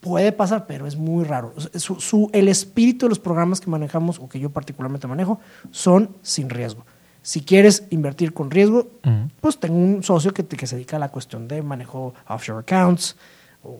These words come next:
Speaker 1: o, o inversiones en islas, a través del Banco de Inglaterra. O, hay otras cosas, pero yo primero te diría, ten tu triángulo bien formadito y ya lo que te sobre o lo que quieras jugarte, bueno, mételo ahí, para que no te sientas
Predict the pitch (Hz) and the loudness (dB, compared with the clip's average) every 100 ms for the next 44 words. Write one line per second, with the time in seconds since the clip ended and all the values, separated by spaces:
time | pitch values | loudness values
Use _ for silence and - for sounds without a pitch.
0 | - 156 147 135 131 143 143 135 139 147 | -16 -16 -14 -14 -14 -10 -10 -8 -4 2
1 | 175 208 190 190 185 170 139 120 120 120 | 6 8 8 8 6 4 0 -6 -8 -8
2 | 120 123 147 143 135 143 165 208 208 202 | -10 -10 -10 -10 -8 -4 0 6 8 8
3 | 196 190 190 - - - 254 269 277 285 | 8 4 0 -20 -14 -4 2 4 4 4
4 | - 156 143 - - 220 254 254 - _ | -2 -6 -10 -6 4 6 4 2 -16 _
5 | _ _ - 208 208 220 220 208 185 196 | _ _ -2 0 2 2 2 4 4 4
6 | 196 - - _ - 196 196 196 208 196 | 2 -4 -20 _ 0 2 2 2 -2 0
7 | 185 180 185 180 156 180 190 190 170 151 | 0 0 2 0 2 2 2 0 -2 0
8 | 170 214 294 311 _ _ _ _ 180 165 | -2 -2 -4 -4 _ _ _ _ -4 0
9 | 180 190 202 165 - 135 - 180 175 185 | 4 4 0 -6 -10 -12 -6 0 2 4
10 | 156 - - 185 208 226 208 180 185 202 | 0 -4 -2 0 0 0 0 4 4 4
11 | 196 262 - _ - 381 349 254 269 269 | 0 -4 -4 _ -10 -4 -2 -2 -2 0
12 | 285 254 - - 214 208 220 233 277 - | 0 -2 -6 2 2 4 2 2 -2 -2
13 | 262 254 254 277 | 0 0 0 -4